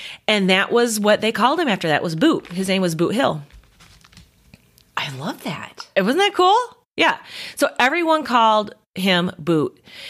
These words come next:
Speaker 1: Now, a side note, after Joan's death, Boot was only ever called Robert by his father. And from that point forward, Boot himself referred to himself as Robert,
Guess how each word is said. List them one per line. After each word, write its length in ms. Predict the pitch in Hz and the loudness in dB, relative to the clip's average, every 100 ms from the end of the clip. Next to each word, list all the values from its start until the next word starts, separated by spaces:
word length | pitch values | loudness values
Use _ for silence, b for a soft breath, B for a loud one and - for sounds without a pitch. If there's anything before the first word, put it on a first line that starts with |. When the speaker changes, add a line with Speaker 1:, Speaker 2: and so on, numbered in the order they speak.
| B - | B 0
Speaker 1:
Now, 240 | 214 190 185 | 2 2 -4
a 40 | |
side 360 | - 294 320 214 | 2 2 4 2
note, 220 | 170 - | 0 0
after 380 | 165 185 - 233 | -2 -2 -2 -2
Joan's 560 | 185 160 147 160 156 - | 0 0 0 -2 -6 -4
death, 560 | 190 160 139 139 - - | 0 2 0 -4 -12 -18
Boot 460 | - 143 185 185 - | -12 0 4 4 2
was 180 | 160 147 - _ - | -4 -4 -8 _ -2
only 640 | 165 175 180 185 190 190 | 0 2 2 2 0 -2
ever 320 | - 147 147 151 | -2 -2 -2 -4
called 540 | - 143 135 127 - _ - | -4 -2 -2 -2 -8 _ -12
Robert 840 | 143 139 131 117 95 - - - B B B _ _ | -6 -2 0 2 0 0 -2 -4 B B B _ _
by 140 | 139 131 | -2 0
his 240 | 135 - | -2 0
father. 500 | 120 71 69 - - - | 0 0 -2 -6 -8 -2
And 440 | 185 156 147 143 - | 0 2 0 -2 -6
from 220 | - 160 | -2 2
that 180 | 165 - | 2 0
point 260 | - 165 - | -2 -4 0
forward, 460 | 165 156 147 147 | 2 4 2 0
Boot 180 | 160 - | 0 -2
himself 560 | 156 143 - 139 147 - | -4 -4 0 0 0 -6
referred 320 | 143 135 131 | -6 -6 -6
to 60 | |
himself 440 | 143 131 - 107 - | -8 -8 -2 -2 -4
as 140 | - | -6
Robert, 400 | 87 67 57 - | -4 -2 -4 -6